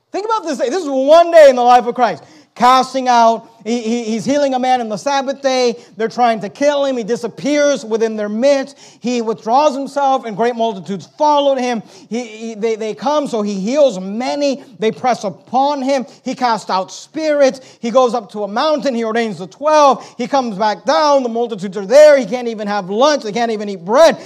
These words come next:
because they're so busy. And then the Bible tells us in verse twenty-one, "And when his friends heard of it, they went out to lay hold on him,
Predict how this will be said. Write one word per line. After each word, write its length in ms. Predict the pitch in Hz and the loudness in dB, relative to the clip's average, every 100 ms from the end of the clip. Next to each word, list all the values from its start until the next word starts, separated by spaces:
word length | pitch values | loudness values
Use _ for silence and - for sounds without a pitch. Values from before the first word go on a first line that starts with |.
| - | -12
because 240 | 233 233 214 | -2 0 0
they're 100 | 220 | -2
so 200 | 233 214 | -4 -2
busy. 420 | 269 277 269 - 202 | -2 0 -2 -6 -10
And 140 | 208 220 | -6 -4
then 80 | |
the 80 | 220 | -2
Bible 380 | 220 269 330 302 | 2 2 2 2
tells 220 | 269 240 | 0 -2
us 100 | 220 | -2
in 100 | 226 | -2
verse 180 | 226 220 | 0 -2
twenty-one, 440 | 240 233 220 214 | -6 -8 -4 -2
"And 100 | 214 | -2
when 100 | 214 | -4
his 140 | 214 196 | -4 -6
friends 500 | - 269 302 277 208 | -4 2 2 0 -4
heard 280 | 247 285 262 | 4 6 6
of 100 | 220 | 2
it, 340 | - - - | -6 -14 -4
they 140 | 220 | 0
went 300 | 233 254 302 | 0 0 -2
out 340 | 254 254 269 269 | 0 2 2 0
to 60 | 226 | -2
lay 180 | 233 | -2
hold 360 | 214 220 277 285 | 0 4 4 6
on 120 | 254 | 4
him, 140 | 226 | 2